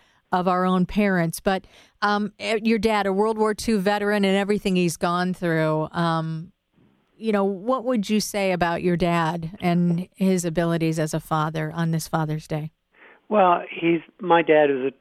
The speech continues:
Speaker 2: terrific dad. He is a terrific dad. Um, he's unfortunately not real close. He lives in Florida, so that makes it more difficult when something like this happens where he's not well and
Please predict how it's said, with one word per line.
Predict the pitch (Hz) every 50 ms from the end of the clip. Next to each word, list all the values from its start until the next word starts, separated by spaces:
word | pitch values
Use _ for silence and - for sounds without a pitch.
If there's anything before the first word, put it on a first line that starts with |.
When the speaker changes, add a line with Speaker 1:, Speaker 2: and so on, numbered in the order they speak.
| _ - -
Speaker 2:
terrific | - 143 135 - 139 131 -
dad. | - 143 151 147 127 113
He | 113 117 131
is | 139 143
a | 143
terrific | 135 - - 135 120 - - 113 - -
dad. | 117 113 110 107 110 110 123
Um, | 131 131 131 123 123 117 117 113 - - - 208 - - - _ _ - - - - - -
he's | 139 135 135 131 - - - - -
unfortunately | 160 143 127 123 - 135 135 127 - - 135
not | 131 127 127 123 127
real | 131 123 120
close. | 113 - - 151 160 160 147 131 -
He | - 127
lives | 127 127 123 113 -
in | 113 107 - -
Florida, | 131 139 147 156 147 131 120 104 - -
so | 123
that | 117 123 123 123
makes | 127 135 123 117 113 - -
it | - 123 120 117 _ _ _ _ _ _ _ 170
more | 147 127 120 120 127 139 151
difficult | 147 120 117 107 - 113 - - - 117 113 113 120 120
when | 123 117 117 113 113 110 107 _ _ - -
something | 123 117 113 - 120 117
like | 117 117 117 110 -
this | - 113 107 - -
happens | - 117 117 120 123 - 123 117 117 117 110 -
where | - 113 110 110
he's | 110 104 - -
not | 120 117 117 113 110 117
well | 123 123 120 117 117 117 123 123
and | 117 110 110